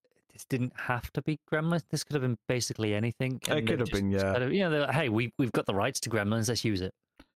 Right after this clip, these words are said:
Speaker 2: Yeah, I mean, this is them trying to take the franchise in some sort of new direction that, like, you know, they, they, they tried to do a third movie for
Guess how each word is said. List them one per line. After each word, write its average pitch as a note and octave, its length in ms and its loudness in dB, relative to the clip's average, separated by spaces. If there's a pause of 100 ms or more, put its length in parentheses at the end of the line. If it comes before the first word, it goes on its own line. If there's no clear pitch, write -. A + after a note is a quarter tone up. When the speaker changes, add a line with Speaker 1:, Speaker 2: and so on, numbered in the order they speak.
(580)
Speaker 2:
Yeah, B3 280 2
I F#3 80 2
mean, G#3+ 140 4
this A3+ 160 2
is F3 100 2
them D#3+ 140 2
trying C#3 180 0
to A#2 60 0
take - 180 0
the A#2 60 0
franchise A2+ 580 0
in A2 100 2
some A2 180 0
sort G#2 200 0
of A2 60 2
new G#2+ 180 4
direction G#2 640 0
that, G2+ 160 -2 (180)
like, B2 180 -2 (200)
you F3+ 100 0
know, A2 180 2
they, B2 120 2
they, C#3+ 260 0 (240)
they D#3+ 80 2
tried E3+ 340 0
to D3 80 0
do C3 120 2
a A2 80 2
third G#2+ 280 0
movie G2+ 380 2
for F#2+ 280 0